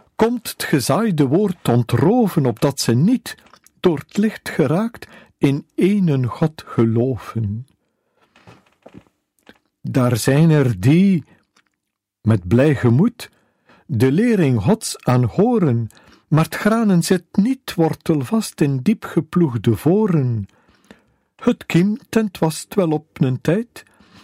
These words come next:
maar zonder vaste gronden, en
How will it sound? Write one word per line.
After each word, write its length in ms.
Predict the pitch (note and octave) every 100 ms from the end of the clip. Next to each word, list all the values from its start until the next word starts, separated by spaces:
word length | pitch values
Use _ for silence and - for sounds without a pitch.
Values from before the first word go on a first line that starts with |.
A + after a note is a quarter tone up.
| -
maar 220 | C#3 D3
zonder 480 | A#2+ F3 B3 F#3 C3
vaste 380 | F3+ F3+ - C#3+
gronden, 580 | D#3 G3+ B3 E3+ B2 - - - _ _ _ -
en 260 | F3 A3